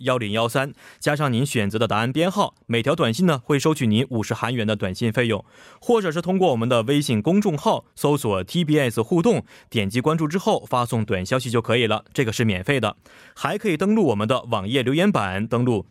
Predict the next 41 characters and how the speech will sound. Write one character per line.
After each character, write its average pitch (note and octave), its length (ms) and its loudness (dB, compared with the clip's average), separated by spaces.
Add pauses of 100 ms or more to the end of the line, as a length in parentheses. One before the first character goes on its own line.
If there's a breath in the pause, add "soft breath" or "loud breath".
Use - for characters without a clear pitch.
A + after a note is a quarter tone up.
T G3+ 160 0
B F3 140 2
S A#2 420 -2
E G3 140 -2
F C#3+ 280 -2
M A#2+ 200 2
点 F#2 240 -2
Seoul D#3+ 440 0
点 G2 240 -4
K C#3 200 0
R， F3 200 -2 (240 loud breath)
在 C#3 180 -4
网 G2+ 180 -4
页 B2+ 100 0
点 G2+ 220 -2
击 C#3+ 240 -2 (100)
幺 C3+ 220 -2
零 A#2+ 160 -4
幺 C3 160 0
三 C3+ 180 -2
信 C3+ 140 -4
息 C3 100 -2
港 A#2 220 0
主 G2+ 180 -2
页 C#3+ 220 2
就 A2+ 160 0
可 A#2+ 160 0
以 G#2+ 80 -2
了。 G#2+ 180 -4 (400 loud breath)
那 F#3 100 0
么 G3 140 2
对 G3 140 2
于 G3 100 0
答 C3+ 240 0
对 G#3 200 2
问 A#3 120 2
题 F#3+ 80 -2
的 D#3 80 2
朋 A#2+ 160 -2
友 B2+ 140 4
啊， G#2 160 0